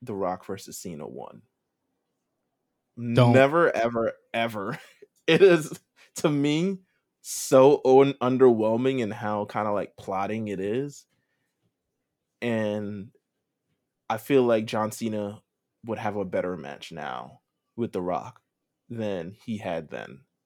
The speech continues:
Speaker 1: which is weird to say.
Speaker 2: Yeah,
Speaker 1: Um,
Speaker 2: 'cause he wasn't watching his P W G tapes then.
Speaker 1: <laughs> Easily. So I'm gonna say that is my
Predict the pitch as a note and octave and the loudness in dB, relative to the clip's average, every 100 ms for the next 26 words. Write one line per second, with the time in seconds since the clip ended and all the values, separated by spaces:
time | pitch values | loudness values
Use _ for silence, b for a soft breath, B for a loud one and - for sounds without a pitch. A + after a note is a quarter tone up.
0 | _ - F#2+ F#2+ F#2+ G2 G2+ F#2+ E2 - | _ -16 -12 -12 -10 -8 -6 -6 -8 -8
1 | C#2 - - _ _ _ _ _ _ G2+ | -10 -10 -16 _ _ _ _ _ _ -4
2 | C3+ C3 B2 - C3+ C#3+ C#3 C3 B2+ C3 | 0 2 2 0 0 4 4 4 4 4
3 | B2+ A#2 C#3+ C3+ B2 A2+ A#2+ B2+ A#2+ G2+ | 2 -2 2 2 4 2 2 2 0 -2
4 | - G#2+ G#2+ _ _ _ _ _ _ _ | -2 -4 -4 _ _ _ _ _ _ _
5 | - - _ _ - - - F#2+ D#2+ - | -16 -16 _ _ -20 -18 -16 -14 -16 -20
6 | _ - B2 A#2 G#2 D#2 - b b b | _ -4 0 0 -2 -8 -10 b b b
7 | b - A#2+ A2 - A#2 C3+ D#3+ C#3+ C3+ | b 0 2 2 -2 -2 0 0 -2 0
8 | B2 A#2 A#2 A2+ A2+ - _ _ _ G2 | 2 4 2 0 -6 -12 _ _ _ -2
9 | G#2 - A2+ G#2+ A2+ G#2+ G2+ G2+ G2 | 0 0 -2 0 -2 0 0 -2 -4